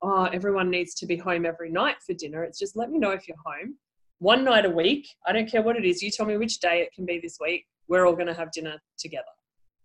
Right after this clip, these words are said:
And not having to have that structure to limit their life to say, "Okay, every Wednesday you have to have dinner."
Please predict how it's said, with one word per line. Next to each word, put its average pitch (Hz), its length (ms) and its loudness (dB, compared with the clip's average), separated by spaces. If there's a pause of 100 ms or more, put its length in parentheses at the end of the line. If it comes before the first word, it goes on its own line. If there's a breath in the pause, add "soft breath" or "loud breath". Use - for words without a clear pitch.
(540)
And 190 480 0 (760)
not 208 320 2
having 233 380 2
to 190 160 -6
have 185 180 -2
that 180 160 -2
structure - 960 -2 (720)
to 208 140 0
limit 190 380 4
their 175 240 6
life 175 600 2
to - 160 -4
say, 170 440 4
"Okay, 180 440 4
every 165 400 2
Wednesday 165 720 -2
you 156 160 -6
have 151 160 -12
to 160 80 -6
have 139 160 -8
dinner." 143 340 -10